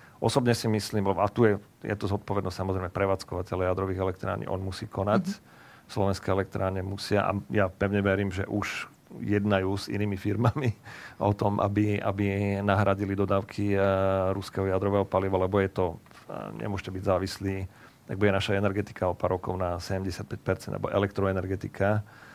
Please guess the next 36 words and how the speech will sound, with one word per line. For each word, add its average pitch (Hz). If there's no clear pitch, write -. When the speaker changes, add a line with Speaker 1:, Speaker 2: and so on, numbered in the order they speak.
Speaker 1:
závislá 98
na -
dodávkach, 95
eh, 101
elektriny 101
z 95
jadra, 98
tak 85
nemôžeme 98
byť 98
závislí 92
do -
nekonečna 95
na 90
takto 101
nestabilnom 92
partnerovi, 92
ako 90
je 92
Rusko. -
Čiže 95
pevne 101
verím, 98
že 95
tie, 95
tie -
debaty 92
sa 95
vedú 104
a, 95
a 92
dokážeme 95
nahradiť 90
dodávky 90
aj, 92
a 53